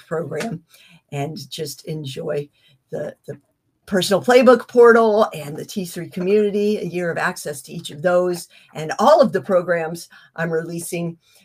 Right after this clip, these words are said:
to bulletproof your body and, uh, be sure that you live well with less effort, thriving lifelong, <laughs> taming your tension for limitless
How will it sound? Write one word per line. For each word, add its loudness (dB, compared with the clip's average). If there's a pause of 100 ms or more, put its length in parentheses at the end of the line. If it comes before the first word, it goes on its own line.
(100)
to -12
bulletproof -4
your -6
body -4 (460)
and, -6
uh, -8
be -12
sure -10
that -16
you -12
live -10
well 6 (340)
with -4
less 4
effort, 4 (280)
thriving 6
lifelong, 2 (240)
<laughs> -20
taming 0
your 2
tension -2
for 0 (260)
limitless 6